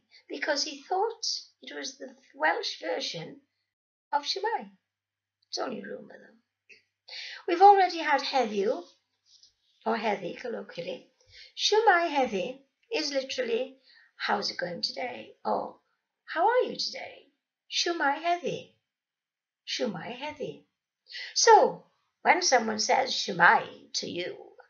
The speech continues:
how do you answer? You can say "Shwmae" back to them, and lots of people do, but the clever answer would be to tell them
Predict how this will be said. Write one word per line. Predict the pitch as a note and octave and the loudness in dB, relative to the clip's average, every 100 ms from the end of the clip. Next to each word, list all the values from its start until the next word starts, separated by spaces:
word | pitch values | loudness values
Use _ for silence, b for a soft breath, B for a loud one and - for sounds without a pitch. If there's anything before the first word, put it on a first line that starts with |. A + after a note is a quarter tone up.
| _ | _
how | - - | -10 -8
do | - | -8
you | F4 A4 | -4 -4
answer? | C#5 - - - - _ _ B B B - | -2 -4 -4 -8 -16 _ _ B B B -8
You | C#4+ | -6
can | - - B3+ G#4+ F4 | -4 -4 -4 -4 -2
say | - - - - - F#4+ - - | -2 -4 -6 -14 -14 -16 -16 -8
"Shwmae" | - F#3 - - | -6 -4 -8 -4
back | D4+ G4+ B4+ | 0 0 0
to | - D4 | -8 -2
them, | C#4 G4+ G4+ | 0 0 -4
and | D4 | -4
lots | B3+ B3 - | -4 -2 -4
of | |
people | - A3+ A3 G#3+ | -6 -10 -10 -8
do, | - - G3 - B - | -6 -8 -10 -12 B -14
but | - | -14
the | - | -12
clever | - - - F#4 | -12 -6 0 2
answer | D#3 - - - - _ b b | 2 0 -4 -4 -12 _ b b
would | C4 - | -6 -6
be | D#4 | -6
to | - | -6
tell | - C4+ B3+ | -2 -2 -2
them | D4+ | -4